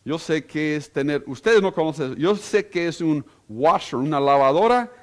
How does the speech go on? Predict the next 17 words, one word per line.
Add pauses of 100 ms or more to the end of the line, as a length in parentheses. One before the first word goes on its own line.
(200)
que
se
hace
así, (1040)
para
sacarlo. (500)
De
los
cuarenta
esta
lavadora. (1000)
Y
ahí
sacábamos
pañales,
pañales. (2250)
Pero